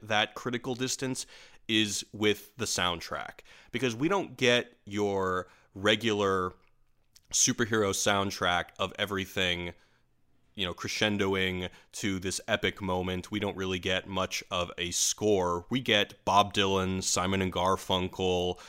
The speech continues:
which, A, not only adds to the alternate history thing that's always going on in this movie, but so f-,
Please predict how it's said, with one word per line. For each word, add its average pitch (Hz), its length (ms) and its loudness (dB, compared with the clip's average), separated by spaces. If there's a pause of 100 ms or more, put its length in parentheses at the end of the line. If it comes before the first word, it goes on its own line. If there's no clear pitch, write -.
(380)
which, - 260 4 (320)
A, 131 460 10
not 127 200 8
only 135 300 6
adds 110 320 2
to 120 100 -2
the 104 160 2
alternate 101 460 0
history 107 420 -2
thing 110 480 -2
that's 95 240 -2
always 98 280 0
going 95 260 0
on 95 160 2
in 107 80 -2
this 107 160 -6
movie, 123 460 -2 (340)
but 110 300 4
so 123 260 4
f-, - 240 -12